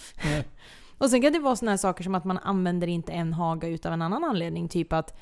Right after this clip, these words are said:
Speaker 2: grinden är lite trasig till exempel. Så det är därför vi låter den hagen vara tom. Eh, och sen kommer någon och tar ett eget initiativ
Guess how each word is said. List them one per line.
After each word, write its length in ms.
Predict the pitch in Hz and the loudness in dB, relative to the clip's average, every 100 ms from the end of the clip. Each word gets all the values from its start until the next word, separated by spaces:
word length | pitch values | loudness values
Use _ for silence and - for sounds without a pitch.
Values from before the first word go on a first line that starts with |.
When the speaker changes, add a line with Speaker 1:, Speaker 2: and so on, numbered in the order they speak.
| - | -6
Speaker 2:
grinden 580 | 190 202 190 180 170 170 | 2 4 6 6 4 2
är 60 | |
lite 200 | 160 156 | 0 -4
trasig 500 | 156 170 151 - 180 | -2 -2 0 -4 -4
till 120 | 165 | -4
exempel. 460 | 165 - 160 - - | -6 -6 -6 -6 -4
Så 140 | - | -2
det 120 | 185 190 | 0 0
är 60 | |
därför 340 | 185 196 190 175 | 2 2 0 0
vi 180 | 170 | 0
låter 320 | 160 165 - 170 | 0 -2 0 0
den 180 | 165 | 0
hagen 320 | 165 165 156 170 | 0 -2 -2 -6
vara 80 | |
tom. 320 | 180 - 185 185 - - - | -4 -4 -2 -4 -6 -20 -4
Eh, 220 | 185 180 | 0 2
och 80 | 190 | 2
sen 120 | 208 | 4
kommer 220 | 254 269 | 4 4
någon 180 | 220 185 | 4 4
och 100 | 175 | 2
tar 100 | 165 | 0
ett 100 | 160 | 0
eget 280 | 135 165 151 | 0 -2 -2
initiativ 680 | 175 156 170 - 240 175 | -4 -4 -4 0 2 0